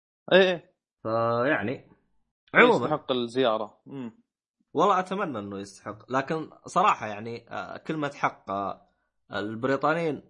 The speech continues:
Speaker 2: مبدعين جدًا في شيء اسمه متحف. يعني ما في متحف دخلته ل-، يعني لهم، خصوصًا أنا، آه، توي جاي من، آه، آه، مدينة اسمها ديرتموث.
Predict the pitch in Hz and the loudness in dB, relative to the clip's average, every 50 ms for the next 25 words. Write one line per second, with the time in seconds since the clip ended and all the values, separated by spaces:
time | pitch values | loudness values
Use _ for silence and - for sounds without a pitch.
0 | _ - 117 120 127 127 127 127 135 131 147 156 147 131 117 127 135 135 127 123 | _ -10 -6 -4 -4 -4 -2 -2 0 0 2 0 0 0 -2 -4 -4 -6 -4 -4
1 | 120 117 107 104 - - 120 113 - 143 135 127 - 120 120 - - 117 110 107 | -4 -4 -4 -6 -4 -4 -4 -2 0 0 0 0 0 -2 -4 -4 -4 -2 -2 0
2 | 107 104 101 - - - 92 - - _ _ - - 98 104 98 98 101 101 101 | 0 0 -2 -4 -6 -10 -10 -10 -12 _ _ -8 -4 -2 0 0 0 0 0 0
3 | 101 101 98 87 - - - _ _ _ _ _ _ _ _ _ _ _ _ _ | 0 0 -2 -2 -6 -12 -20 _ _ _ _ _ _ _ _ _ _ _ _ _
4 | - 120 127 147 156 151 160 151 139 135 135 131 - - 117 104 - 117 113 - | 0 4 8 8 8 8 6 2 -4 -4 -6 -8 -8 -12 -14 -12 -10 -12 -8 -6
5 | 143 131 123 - 123 120 117 92 - _ - - 92 98 95 95 92 87 90 101 | -6 -8 -6 -6 -6 -4 -6 -6 -10 _ -16 -12 -10 -8 -6 -6 -6 -6 -6 -6
6 | 98 101 101 98 95 98 95 92 90 87 85 107 123 127 135 139 135 - - - | -6 -6 -6 -4 -4 -4 -4 -4 -4 -4 -4 -2 0 0 0 0 -2 -4 -6 -6
7 | 131 131 - 143 135 131 127 131 127 123 113 - - - _ _ _ _ _ _ | -6 -4 -2 0 0 2 2 2 2 2 0 0 -6 -18 _ _ _ _ _ _
8 | - - 101 98 98 101 98 - 131 123 123 123 117 110 131 123 120 117 113 113 | -6 -4 -2 0 0 0 0 2 2 4 4 2 2 2 2 2 2 2 0 -2
9 | 113 110 110 107 104 101 98 98 98 98 95 95 92 - - 98 98 95 92 92 | -4 -4 -4 -4 -4 -2 -2 -2 -2 -2 -2 -4 -6 -6 -6 -4 -2 -2 -2 -2
10 | 90 90 85 82 80 95 104 104 120 123 120 117 113 110 - 113 104 107 104 98 | -2 -2 -4 -4 -4 -2 -2 0 0 0 2 0 0 -2 -4 -4 -2 -2 0 -2
11 | - - 110 104 120 127 127 123 123 - - 127 131 156 180 - - - _ | -2 -4 -2 2 4 4 4 4 0 -6 -6 -4 -2 -2 -2 -4 -8 -20 _